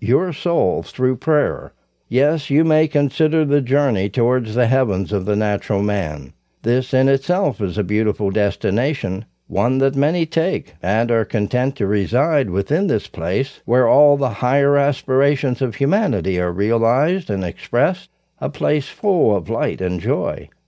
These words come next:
of purpose and truth, a place that satisfies all the needs of the individual, where they may explore and experience the depth of the soul's and mind's desire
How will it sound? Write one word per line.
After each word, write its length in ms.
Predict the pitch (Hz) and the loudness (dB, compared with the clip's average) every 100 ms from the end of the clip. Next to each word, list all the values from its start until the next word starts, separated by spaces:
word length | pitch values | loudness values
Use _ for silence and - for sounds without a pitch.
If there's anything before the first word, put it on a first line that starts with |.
| _ | _
of 180 | 117 120 | -4 -2
purpose 640 | - 185 196 90 80 - - _ | -2 -2 -2 -4 -6 -10 -20 _
and 220 | 107 110 | -4 -4
truth, 460 | - 175 165 - - - | -2 -2 -2 -4 -10 -6
a 140 | 110 | -4
place 380 | - 180 160 - | 0 0 0 0
that 200 | 151 - | 0 0
satisfies 960 | 156 143 120 - 123 120 113 107 104 - | 0 0 0 -2 0 2 2 0 -6 -4
all 300 | 135 143 143 | 2 4 4
the 140 | 135 139 | 4 0
needs 420 | 180 180 113 90 | 0 0 -2 -2
of 140 | 98 | -2
the 180 | 92 98 | 0 0
individual, 720 | 98 95 92 117 110 165 196 _ - | -2 -2 0 0 0 0 0 _ -4
where 180 | 95 90 | -2 0
they 140 | 90 | 0
may 240 | 92 92 | 0 0
explore 720 | 90 - - 147 160 160 185 151 | -2 -6 -4 0 4 2 2 -2
and 80 | |
experience 800 | 101 82 - 170 175 165 165 165 - | -2 -4 -6 0 0 0 -2 -6 -4
the 160 | 90 | -4
depth 380 | 78 127 151 - | 0 0 0 -2
of 160 | 127 - | -4 -2
the 140 | 95 | -6
soul's 640 | - 170 151 147 139 110 - | -2 0 2 2 0 -4 -8
and 380 | 135 156 180 180 | -2 0 0 -2
mind's 720 | 160 180 165 95 87 76 90 - | -2 0 0 -2 -4 -6 -12 -6
desire 760 | 110 95 98 92 92 95 170 | -2 0 2 2 2 0 -2